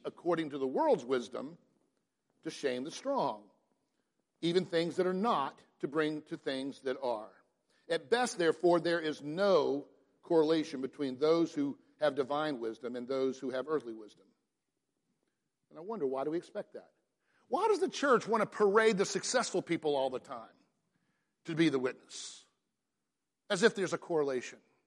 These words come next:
There isn't. It really speaks to something here. Or at worst, <laughs> there is a correlation between those who don't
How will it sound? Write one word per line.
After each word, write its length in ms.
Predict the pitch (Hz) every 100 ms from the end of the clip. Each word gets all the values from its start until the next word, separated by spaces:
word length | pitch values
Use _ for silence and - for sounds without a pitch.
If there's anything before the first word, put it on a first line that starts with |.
| _ _ _ _ _ _ -
There 140 | 294
isn't. 180 | 320 120 _ _ _ _ _ _ _ _ _ _ _ _ _
It 80 | 196 240
really 140 | 214
speaks 400 | - - 190 -
to 80 | 131
something 400 | - 113 110 101
here. 100 | 107 80 _ _ _ _ _ _ _ _ _ _
Or 140 | 190 208
at 120 | 214
worst, 640 | 202 359 262 247 - - 202 - _ _
<laughs> 300 | _ _ -
there 180 | 254
is 640 | 240 311 392 233 170 - -
a 100 | 156
correlation 640 | 170 156 147 147 - 147
between 340 | 147 160 143
those 320 | 143 147 139 -
who 100 | 139
don't 280 | 147 143